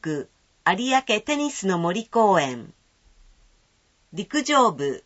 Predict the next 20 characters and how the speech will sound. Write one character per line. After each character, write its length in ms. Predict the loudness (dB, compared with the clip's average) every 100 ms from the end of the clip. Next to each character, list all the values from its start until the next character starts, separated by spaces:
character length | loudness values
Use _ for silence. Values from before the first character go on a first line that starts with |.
| 4
男 220 | 4 4
子 160 | -4
百 300 | -6 -6 -4
メ 220 | -2 0 -2
ー 40 |
ト 140 | -6
ル。 240 | -8 -10 -14 _ _ _ _ _ _ _ _ _ _ _
大 220 | 0 2
橋 320 | 2 -4 -4 -2
洋 240 | 0 0
之 140 | -2 -4
介 260 | -6 -8
さ 260 | -6 -6 -6
ん。 200 | -8 -14 _ _ _ _ _ _ _ _ _ _
陸 300 | -12 -8 -6
上 280 | -2 0 0
部 340 | -2 -6 -8 _ 0
男 240 | 2 2
子 120 | -6
八 220 | -6 -6